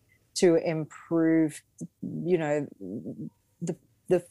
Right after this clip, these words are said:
people with the power's ability to see talent. And, and that's also in screens, screenwriting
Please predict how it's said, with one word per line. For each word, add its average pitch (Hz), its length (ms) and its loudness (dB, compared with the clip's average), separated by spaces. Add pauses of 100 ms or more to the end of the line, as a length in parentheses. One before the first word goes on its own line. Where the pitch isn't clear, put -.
people 190 340 2
with 160 240 -2
the 160 80 0
power's 151 560 0
ability 143 520 0
to 143 120 -12
see 139 280 -4
talent. 135 600 -8
And, 151 240 -6
and 151 160 -4
that's 147 200 -6
also 156 340 0
in 131 160 -8
screens, 143 720 -6
screenwriting 147 1080 -2